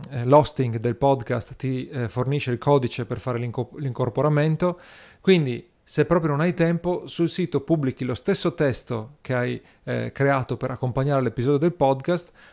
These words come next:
lo, lo carichi come un articolo del, del blog e ci incorpori il, il podcast. Quantomeno c'è un posto in più, eh, che è anche indicizzato da, da Google in cui, eh, la gente può sentirti. Chiaro che, ehm,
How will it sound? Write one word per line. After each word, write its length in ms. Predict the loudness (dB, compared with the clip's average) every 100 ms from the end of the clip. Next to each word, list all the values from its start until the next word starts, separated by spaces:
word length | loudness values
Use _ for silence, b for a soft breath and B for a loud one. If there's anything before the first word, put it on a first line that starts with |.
| B
lo, 140 | -2
lo 360 | -2 -2 -4 -2
carichi 420 | 0 2 0 -4
come 280 | -6 -4 -2
un 140 | -2
articolo 460 | -4 -2 -2 0 -2
del, 260 | 0 -2 0
del 140 | 2
blog 380 | 4 4 2 -2
e 100 | -8
ci 120 | -4 -4
incorpori 640 | -2 -2 -2 -4 -4 -4
il, 240 | -4 -4 -4
il 80 | -4
podcast. 560 | -4 -4 -6 -10 -10 _ B B B
Quantomeno 560 | 0 0 2 2 2 0
c'è 100 | -2
un 100 | -4
posto 300 | -4 -4 -4
in 140 | -4
più, 360 | 0 0 0 -2 -8
eh, 420 | -4 -2 -2 -6
che 200 | -4 -2
è 20 |
anche 260 | -2 -2 -4
indicizzato 800 | -4 -4 -6 -6 -4 -4 -4 -6
da, 280 | -6 -8 -4
da 140 | -4
Google 400 | 0 0 2 0
in 80 | -2
cui, 340 | -2 -2 -2 -8 B B B B
eh, 680 | -8 -6 -6 -6 -8 -10
la 220 | -8 -4 -2
gente 300 | 0 -2 -2
può 320 | 0 -2 -2
sentirti. 480 | -6 -4 -4 -6 -2
Chiaro 260 | 2 2
che, 320 | 2 -2 -4 -8 b b b _
ehm, 800 | -10 -8 -6 -8 -8 -10 -12 -14